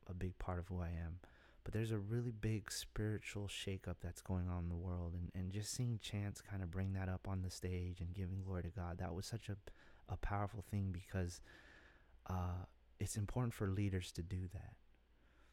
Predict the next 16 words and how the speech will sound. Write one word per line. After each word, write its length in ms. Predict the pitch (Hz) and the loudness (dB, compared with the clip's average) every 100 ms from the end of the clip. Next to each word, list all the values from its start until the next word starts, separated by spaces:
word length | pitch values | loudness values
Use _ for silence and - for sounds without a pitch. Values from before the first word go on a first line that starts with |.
| - - - - - | -20 -20 -20 -14 0
And 580 | 95 92 90 87 92 - - - - - - - - - - - - - - - - - 110 | 4 4 4 0 -2 -8 -18 -20 -20 -20 -20 -20 -20 -20 -20 -20 -20 -20 -20 -20 -20 -4 2
in, 220 | 107 104 - | 2 0 2
in 160 | 98 | 2
the 140 | 101 - | 4 0
sense 440 | - - 117 110 | 0 2 2 2
of 180 | - 95 | 0 -2
systems 400 | - 117 104 98 | 0 0 2 2
of 80 | 90 | 2
value 560 | 92 95 95 95 95 - | 2 4 2 2 0 0
and, 320 | 95 87 90 - | -2 -2 -2 -4
and 300 | 90 85 92 | -4 -2 -2
personal 600 | - 110 - 98 92 87 | 0 0 0 2 4 2
worth 380 | 98 113 92 87 | 2 2 2 0
or 80 | 90 | -2
self-worth, 920 | - 110 101 - 101 107 101 87 - - - - - - - - | 0 2 2 0 2 4 4 2 -4 -18 -20 -20 -20 -20 -20 -6
um, 360 | 87 90 85 | 0 0 0